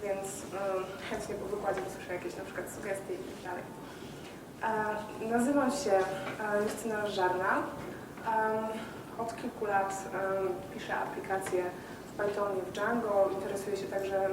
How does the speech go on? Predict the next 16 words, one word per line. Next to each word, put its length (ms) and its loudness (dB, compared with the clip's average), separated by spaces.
bardzo 300 0
mocno 220 -2
JavaScriptem. 680 0
E, 240 8
oraz 240 8
ostatnio 340 4
zaczęłam 420 0
troszeczkę 420 -4
interesować 560 2
się 60 -4
właśnie 260 2
developmentem 840 2
na, 60 -2
e, 1400 0
platformy 460 0
mobilne. 380 2